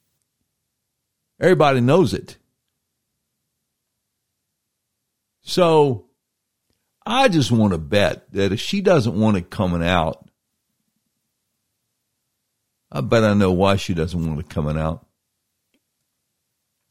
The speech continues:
Anyway, let's continue.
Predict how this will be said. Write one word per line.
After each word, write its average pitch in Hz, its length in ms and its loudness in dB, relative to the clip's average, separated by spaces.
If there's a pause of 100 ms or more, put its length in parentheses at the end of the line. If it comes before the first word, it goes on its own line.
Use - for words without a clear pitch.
(420)
Anyway, 135 340 2 (1000)
let's 139 180 -2
continue. 101 500 -2